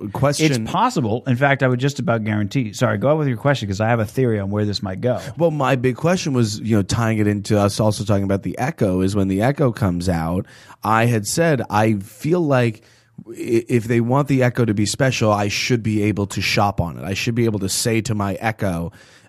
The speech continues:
Speaker 1: "Echo, buy me, uh, coils for my, uh, e-cig vaporizer." And you go, "What, what ohms would you like?" "One point five. Charge it to my Amazon Prime account." And okay, and it does.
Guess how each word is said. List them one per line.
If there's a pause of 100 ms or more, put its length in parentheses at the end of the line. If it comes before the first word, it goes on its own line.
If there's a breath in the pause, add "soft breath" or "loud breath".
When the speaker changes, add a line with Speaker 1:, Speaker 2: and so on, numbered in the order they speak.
Speaker 1:
"Echo,
buy
me,
uh, (320 soft breath)
coils
for
my, (120)
uh,
e-cig
vaporizer." (480 soft breath)
And
you
go,
"What,
what
ohms
would
you
like?"
"One
point
five.
Charge
it
to
my
Amazon
Prime
account."
And
okay,
and
it
does.